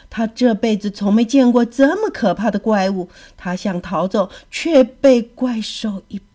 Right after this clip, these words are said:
把给抓住了。小蛤蟆躲在灌木丛中，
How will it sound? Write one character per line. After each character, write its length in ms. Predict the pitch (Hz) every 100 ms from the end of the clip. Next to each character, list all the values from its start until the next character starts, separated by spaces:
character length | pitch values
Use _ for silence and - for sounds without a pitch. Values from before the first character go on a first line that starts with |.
| -
把 180 | 180 202
给 160 | 208 -
抓 280 | - 220 220
住 360 | - 262 247
了。 240 | 196 - _ _ - - - - -
小 260 | - 294 262
蛤 140 | 269
蟆 100 | 349
躲 240 | 359 349 254
在 160 | 320
灌 220 | 330 339 311
木 100 | 294
丛 240 | 277 277
中， 280 | 330 359